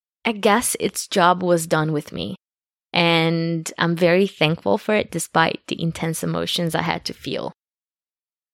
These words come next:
And for those of you who already have a piece of Moldavite and you have experienced crazy feelings like that, I'd love to hear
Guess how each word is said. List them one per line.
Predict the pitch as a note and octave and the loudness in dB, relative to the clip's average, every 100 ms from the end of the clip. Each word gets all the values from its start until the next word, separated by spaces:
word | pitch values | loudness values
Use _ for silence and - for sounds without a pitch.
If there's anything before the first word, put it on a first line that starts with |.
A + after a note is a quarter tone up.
| _ - | _ -2
And | A3+ B3+ | 0 2
for | C4 B3+ | 2 4
those | G3+ G#3 A#3+ | 4 4 2
of | C#4 G#3 | -2 -2
you | G3+ G#3 G#3+ | -4 0 0
who | G3 F#3+ - | 0 -4 -2
already | A3 G3+ F#3+ F3+ A3 | 0 4 4 4 2
have | A3+ F#3 E3+ D#3+ E3 D#3+ - _ _ _ _ - | 0 4 4 6 4 0 -6 _ _ _ _ 2
a | F#3+ F#3+ | 2 2
piece | G3+ F#3+ F3+ | 0 0 0
of | F3 | 0
Moldavite | F3+ E3 E3 D#3+ D#3+ D#3+ - | -2 -2 0 0 2 0 -2
and | C3 | -2
you | E3+ | -2
have | - E3 D#3+ E3 D#3+ D#3+ _ _ _ _ _ _ - | 2 4 6 4 2 -4 _ _ _ _ _ _ -4
experienced | F3 - - F3+ F3+ E3+ E3 - - - | -2 -4 0 2 4 2 0 -4 -8 -10
crazy | - E3 D#3+ F#3 B3+ A#3 C4+ | -2 0 4 4 4 2 0
feelings | A#3+ A3 G#3 G3+ F#3+ F#3 F3 | 0 2 4 4 2 0 2
like | E3 E3 | 0 2
that, | D#3+ - | 2 2
I'd | G3 | 0
love | G#3 F#3+ D#3+ F3 - - | 0 2 4 4 0 -10
to | - F#3 | -6 -4
hear | E3 F3 E3 D#3+ D#3+ D#3 | -4 -4 -2 0 0 -2